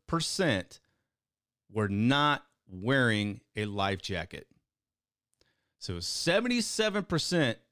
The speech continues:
of fatal boat acc-, boating accidents drowned,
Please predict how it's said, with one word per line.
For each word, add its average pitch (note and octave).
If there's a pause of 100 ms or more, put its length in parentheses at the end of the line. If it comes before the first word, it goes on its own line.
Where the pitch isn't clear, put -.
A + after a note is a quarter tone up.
(160)
of G#2
fatal F#3+
boat D3
acc-, G2+ (160)
boating A#2+ (240)
accidents G#2+
drowned, G#2